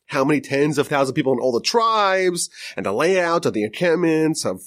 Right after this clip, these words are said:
the twelve tribes, Judah with Issachar, and Zevulun to the east, and Reuven and Shimon and Gad to the south. And then we count them again,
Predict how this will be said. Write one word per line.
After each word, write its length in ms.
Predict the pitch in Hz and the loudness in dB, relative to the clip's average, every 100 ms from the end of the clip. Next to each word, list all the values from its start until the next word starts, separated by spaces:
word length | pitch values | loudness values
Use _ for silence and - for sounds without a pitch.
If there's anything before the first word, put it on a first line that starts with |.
| _ _ - | _ _ -14
the 80 | 117 | -2
twelve 220 | 135 117 | 0 0
tribes, 540 | - 190 180 175 123 | 2 2 2 0 -2
Judah 580 | - - 147 156 156 160 | -6 -2 0 2 2 2
with 240 | 160 170 | 0 0
Issachar, 800 | 131 131 160 156 143 139 139 139 - _ - | 0 2 0 0 0 2 2 0 -4 _ -2
and 280 | 127 139 | 2 2
Zevulun 880 | 147 196 156 196 190 185 175 175 185 | 2 0 0 0 2 2 2 2 0
to 120 | 180 175 | -2 0
the 140 | 208 | 0
east, 640 | 147 202 190 190 190 - | 0 -2 0 0 -2 0
and 140 | 190 175 | 0 0
Reuven 440 | 135 165 175 185 | 2 0 2 2
and 120 | 180 | 2
Shimon 400 | 180 156 160 175 | 0 0 2 2
and 200 | 180 165 | 2 2
Gad 260 | 139 143 151 | 2 2 0
to 80 | 160 | -2
the 100 | 175 | -2
south. 760 | - 143 131 139 147 151 - _ - - | 0 2 4 4 2 0 -6 _ -16 -4
And 100 | 127 | 0
then 80 | 143 | 2
we 80 | |
count 200 | 135 123 | 2 -2
them 80 | 165 | 0
again, 800 | 190 226 214 208 196 190 190 175 | 0 0 2 2 2 2 -2 -8